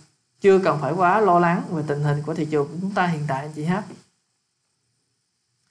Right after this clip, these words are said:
À, tiếp theo về giờ mua bán của khóa ngoại hôm nay thì chúng ta có thể thấy được, à, à, ở sàn, à, V N, V N D S thì chúng ta hôm nay chúng ta có một cái lượng mua ròng, à, nó cao hơn. Hơn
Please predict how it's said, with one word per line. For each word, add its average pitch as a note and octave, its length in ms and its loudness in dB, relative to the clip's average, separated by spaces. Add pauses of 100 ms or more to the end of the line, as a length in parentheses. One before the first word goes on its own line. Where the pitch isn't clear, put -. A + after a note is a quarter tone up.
(320)
À, G3 260 2
tiếp B3+ 140 2
theo G#3+ 240 4
về D#3+ 180 4
giờ D#3 420 4 (220)
mua G3+ 140 4
bán G3+ 180 2
của G#3 100 0
khóa A3 140 2
ngoại E3+ 240 -2
hôm F3 180 0
nay F#3 260 2
thì D3+ 120 -10
chúng D3+ 140 -6
ta E3 140 2
có F#3 100 -2
thể D#3+ 160 -2
thấy F3+ 180 0
được, D#3 260 0
à, D3+ 280 2 (360)
à, D#3 180 6
ở C#3 320 2
sàn, D3+ 420 2
à, D3 220 0 (180)
V F#3 120 -2
N, F#3 280 0 (220)
V F3+ 60 -2
N F3+ 160 4
D F#3+ 40 4
S A3+ 220 2
thì D#3 160 -4
chúng D#3+ 140 -2
ta F#3 120 4
hôm F3 180 2
nay E3+ 300 2
chúng F#3 100 -6
ta F3 100 0
có E3 220 -2
một F#3 280 -6
cái F3+ 380 -2
lượng D3+ 340 -2
mua E3+ 180 6
ròng, D3+ 200 4 (580)
à, F3 100 -4
nó F3 320 0
cao F3 360 4
hơn. F3 220 2 (340)
Hơn E3+ 200 -2